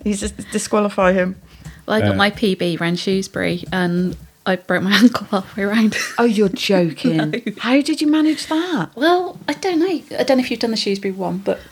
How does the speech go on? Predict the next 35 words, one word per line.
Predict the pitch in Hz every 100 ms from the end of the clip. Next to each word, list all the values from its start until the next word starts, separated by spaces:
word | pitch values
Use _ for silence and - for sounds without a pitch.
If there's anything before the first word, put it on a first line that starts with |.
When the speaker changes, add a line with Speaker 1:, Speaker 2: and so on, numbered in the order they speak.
| -
Speaker 1:
I, | 190 185 196
I | 180
signed | - 233 214
up | 190
for | -
it | 156
the | 175
other | 185
day, | 185 160 175
so | 175
I'll | 175
be | 190
doing | 208 208
it | -
in | 180
Speaker 2:
<laughs> |
Speaker 1:
October | - 202 175 165
for | - 165
some | 170
Speaker 2:
Uh, |
yeah, | 151 127 101
Speaker 1:
silly | 165 156
Speaker 2:
okay, | - 151
Speaker 1:
reason. | 185
Speaker 2:
then | 185 185
I |
won't | 196 196
tell | 196
you | 196
which | -
<laughs> | - - -
one | 202
it | -
was. | 196 - - - - -
Um, | 220 208